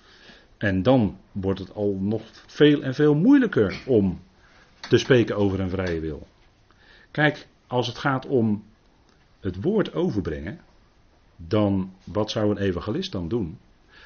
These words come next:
Een evangelist zou het woord spreken. Maar dan echt het woord spreken zoals het er staat.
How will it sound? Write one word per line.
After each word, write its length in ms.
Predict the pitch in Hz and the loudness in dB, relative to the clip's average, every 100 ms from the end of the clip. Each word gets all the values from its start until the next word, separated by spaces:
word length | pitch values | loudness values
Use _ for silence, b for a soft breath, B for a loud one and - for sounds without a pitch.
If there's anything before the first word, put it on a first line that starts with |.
| B | B
Een 140 | - 107 | -6 -2
evangelist 640 | 113 98 107 139 117 - | 0 0 0 0 0 -2
zou 340 | - 85 95 123 | -8 -4 -4 -6
het 360 | - 92 - 202 | -4 -4 -2 -4
woord 360 | 226 208 - - _ | 0 0 0 -12 _
spreken. 640 | - - 123 98 78 67 - _ _ _ _ _ _ | -16 0 4 4 2 -12 -16 _ _ _ _ _ _
Maar 140 | 98 | -12
dan 180 | 127 - | -10 -8
echt 240 | 123 - | -10 -10
het 160 | - 175 | -14 -12
woord 280 | 220 233 123 | -6 -2 -2
spreken 360 | - 90 85 104 | -4 -8 -8 -8
zoals 220 | 117 95 | -6 -8
het 100 | - - 175 | -10 -16 -16
er 80 | |
staat. 560 | - 554 - 95 - - | -14 -6 -4 -4 -8 -20